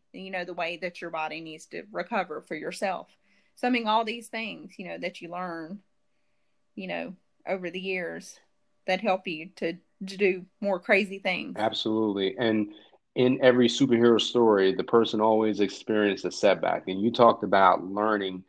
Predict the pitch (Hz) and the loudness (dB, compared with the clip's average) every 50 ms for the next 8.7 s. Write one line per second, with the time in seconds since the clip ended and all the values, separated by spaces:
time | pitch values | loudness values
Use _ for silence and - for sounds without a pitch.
0 | _ _ _ - - 104 92 92 - 101 95 95 87 90 95 92 95 95 92 87 | _ _ _ -10 -10 -10 -8 -4 -4 -4 -2 -2 -2 -2 -2 -2 -2 -4 -2 2
1 | 98 101 101 92 90 - - 101 92 90 92 101 98 92 85 85 - - _ _ | 4 4 4 4 2 -2 -6 -4 -4 -2 0 0 0 0 -2 -4 -6 -12 _ _
2 | - - _ _ _ - 104 104 101 98 92 92 90 90 90 85 80 - _ _ | -20 -20 _ _ _ -2 0 2 2 2 2 2 0 -2 -4 -6 -10 -14 _ _
3 | _ _ _ _ _ _ _ _ _ _ _ _ _ _ 107 98 90 104 113 120 | _ _ _ _ _ _ _ _ _ _ _ _ _ _ -14 -10 0 6 6 6
4 | 113 113 101 113 120 120 120 120 117 117 117 - - - - - - 117 117 - | 6 6 2 2 4 6 6 6 6 4 4 0 -2 -2 0 4 6 6 6 4
5 | 120 113 104 - 120 113 110 110 107 - - - - - 110 107 110 110 107 104 | 2 -2 -2 -4 -2 -2 0 0 -2 -2 -6 -6 -6 -4 -4 -2 -2 -4 -6 -6
6 | - 110 107 104 101 - - 113 110 104 113 107 104 95 - - 113 107 - - | -4 -2 -2 -2 -2 2 4 4 4 6 4 2 2 0 -2 -4 -4 -4 -2 -4
7 | - - _ 113 120 120 120 113 120 120 120 120 117 117 117 113 113 - 104 104 | -8 -6 _ -2 0 0 0 2 4 4 6 6 8 6 6 4 2 0 0 2
8 | 104 104 104 101 95 - - - - - _ - 117 104 | 4 6 6 6 4 4 -2 -14 -20 -10 _ 0 0 0